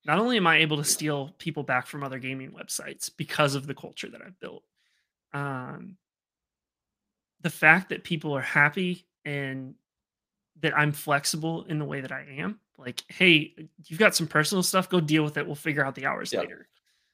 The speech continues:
Speaker 2: Yeah.
Speaker 1: That type of stuff is what drives growth, because people are more willing to invest in the business right alongside you if you are investing in them and their personal lives as well.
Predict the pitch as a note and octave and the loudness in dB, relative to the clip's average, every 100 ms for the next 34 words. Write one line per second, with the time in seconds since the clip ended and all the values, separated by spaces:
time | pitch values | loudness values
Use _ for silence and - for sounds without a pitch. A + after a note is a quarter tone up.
0 | _ A#2+ F#2+ - _ _ _ _ _ - | _ -2 -2 -6 _ _ _ _ _ 4
1 | F#3 - B3 F#3 D#3+ - D#3 D3 D3+ C#3 | 4 4 -2 0 0 2 2 0 -2 -6
2 | C3 C3+ - C#3 B2+ B2+ A#2+ - - - | -8 -10 -8 -4 -4 -4 -6 -12 -14 -18
3 | - - E3 E3+ E3 G3 F#3 F#3 D#3 D3+ | -18 -18 -10 -6 -6 -6 -4 -2 0 0
4 | D3+ C#3+ D#3 E3 C#3+ C#3+ D3 _ _ _ | 0 0 0 0 -2 -6 -10 _ _ _
5 | _ - - D3+ D3+ D3+ D3+ D#3 - - | _ -8 -4 0 2 2 0 -2 -8 -2
6 | D3+ D3 D3 - D#3 C#3 C#3+ B2+ C3+ B2 | 2 6 4 4 0 -2 -2 -2 -2 -4
7 | - _ C#3+ C#3+ C#3+ C#3+ C3+ C3 - C3 | -6 _ -10 -2 0 0 -4 -6 -2 -2
8 | C3 D3+ F3 F#3 - _ _ _ _ _ | -2 -4 -4 -6 -10 _ _ _ _ _
9 | - D#3+ - D3 D3 C#3 B2+ C3 C#3 _ | -2 -2 -2 -8 -6 -4 -4 -6 -8 _
10 | _ _ D3+ C#3+ C3+ - C3+ B2 B2 D3+ | _ _ -4 0 0 0 -4 -6 -2 0
11 | G3 G#3 - C#3+ C#3+ D3 - C3+ - C#3 | 0 -2 -6 -4 -4 -4 -4 -4 -4 -8
12 | - - - - - - - - | -8 -10 -10 -18 -16 -14 -14 -18